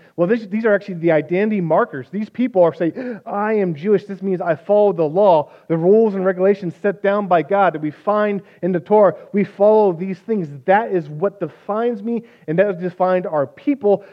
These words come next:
And now they hear Paul coming up, and they think he's telling people who are Jewish not to follow that anymore. They hear this, and they say, "Maybe he's telling people not, they don't have to follow these rules and regulations anymore, just like he's telling the Gentiles they don't have to be Jewish to be a Christian. They can be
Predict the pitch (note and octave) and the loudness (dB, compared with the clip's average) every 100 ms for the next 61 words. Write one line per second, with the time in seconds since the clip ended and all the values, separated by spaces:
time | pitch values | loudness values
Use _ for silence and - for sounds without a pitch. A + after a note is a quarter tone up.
0 | F#3+ E3+ F#3+ A#3+ A#3 F#3+ G3+ F3+ F3+ B3+ | -4 -2 0 0 0 0 0 -2 0 4
1 | C#4 C4+ F#3+ F3 E3+ F3 - _ E3+ F3 | 4 4 -4 -2 -2 -2 -8 _ -2 0
2 | D#3 C#4 D#4 C#4 A3+ - _ C#4+ D4 A#3+ | -2 -2 -4 -4 -6 -8 _ 2 4 4
3 | G3+ F3 B3+ C4+ F#3+ F3+ - - G#3+ G3+ | 0 -4 -6 -2 -2 -2 -8 -6 2 6
4 | F3+ E3 - C4+ A3 E3+ F3 G3 C4 C4 | 6 4 -2 2 2 2 -2 0 0 -2
5 | C4 - C4 D#4 B3 F#3+ E3 D#3+ D3 - | -8 2 6 6 6 2 2 0 -2 -4
6 | - F3 F3 C#4+ D4 G3 G3 F#3 G3 F3 | -4 0 0 -2 -4 -4 -4 -2 -2 -6
7 | - - G3+ C4 A#3+ A#3 G#3 - A#3+ A3+ | -10 0 2 2 0 -4 -6 -6 -4 -4
8 | A3+ G#3+ G3 G#3+ G#3 E3+ G3+ A3 G3 A3 | -4 -4 -2 -2 -4 -6 -2 -2 -2 -6
9 | A3 F#3+ E3 A3 G#3+ F3+ D#3 A3 A3+ F3+ | -6 -14 -2 0 0 -4 -6 -4 -4 -6
10 | _ _ D#3 E3 F3+ F3+ G3+ D4 A3+ F3+ | _ _ -6 0 0 2 0 0 -2 -4
11 | E3+ E3 A3 G#3+ F3 F3+ - G#3 F#3 D#3 | -2 -2 -4 -10 -10 -12 -10 -10 -8 -8
12 | F#3+ F#3 F#3+ F3 - - - G3 A#3 G#3 | -6 -2 -2 -2 -4 -20 -2 2 2 0
13 | F#3 G3 - G3 G#3+ E3 G3+ D#4 A3+ - | -2 -8 -8 -10 -8 -8 -6 0 0 -2
14 | E3 F#3+ G3 - D#4 - E3 E3 E3 F3 | -10 -2 -2 -2 -10 -8 -6 -6 -6 -8
15 | E3+ G3+ F3 | -8 -8 -8